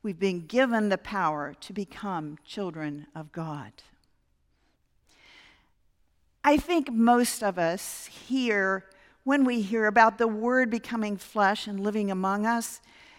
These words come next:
we immediately assume that it's about Jesus. And of course, the Word becoming flesh is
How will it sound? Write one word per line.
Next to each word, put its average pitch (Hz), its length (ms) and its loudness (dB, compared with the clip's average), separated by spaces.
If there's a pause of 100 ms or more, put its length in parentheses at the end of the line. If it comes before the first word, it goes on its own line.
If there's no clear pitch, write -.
(180)
we 302 280 4
immediately 294 680 2
assume 196 500 -2
that 220 160 0
it's 220 140 -4
about 196 380 2
Jesus. - 760 -10 (580)
And 233 140 -2
of - 120 -8
course, 285 560 2 (440)
the 247 140 4
Word 285 420 6
becoming 247 500 0
flesh 233 420 -2
is 269 680 -2